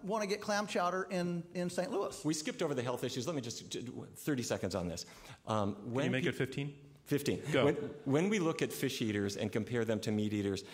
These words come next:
Speaker 2: they are marginally slimmer than people who eat heavy amounts of meat, but they are nowhere near as slim as the vegetarians. The, the, the fish eaters as a group have more diabetes. Carcinogens form in cooked salmon just like in cooked chicken.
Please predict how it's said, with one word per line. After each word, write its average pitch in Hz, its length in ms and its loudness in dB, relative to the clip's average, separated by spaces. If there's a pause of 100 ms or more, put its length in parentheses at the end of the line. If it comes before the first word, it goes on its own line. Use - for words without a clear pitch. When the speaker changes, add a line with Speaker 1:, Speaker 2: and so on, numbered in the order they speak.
(120)
Speaker 2:
they 120 160 2
are 113 140 2
marginally 117 760 2
slimmer 101 380 2
than 98 100 0
people 104 260 -2
who 98 120 0
eat 92 120 0
heavy 117 300 0
amounts 92 300 0
of 92 100 -4
meat, 87 240 -2 (220)
but 110 140 0
they 113 180 4
are 101 180 2
nowhere 120 480 2
near 104 240 2
as 95 160 -2
slim 92 320 -2 (120)
as 90 180 -4
the 95 40 -10
vegetarians. 87 600 -6
The, 113 200 -2
the, 120 140 -4
the 120 180 -2
fish 131 360 -4
eaters 113 240 -2 (240)
as 101 160 0
a 98 40 -2
group 110 340 -2 (120)
have 87 140 -4
more 98 260 0
diabetes. 113 720 -4 (480)
Carcinogens 139 680 2
form 127 380 2
in 95 160 0
cooked 123 260 -4
salmon 110 520 0
just 101 420 -2
like 147 220 0
in 135 100 0
cooked - 400 -6
chicken. - 340 -8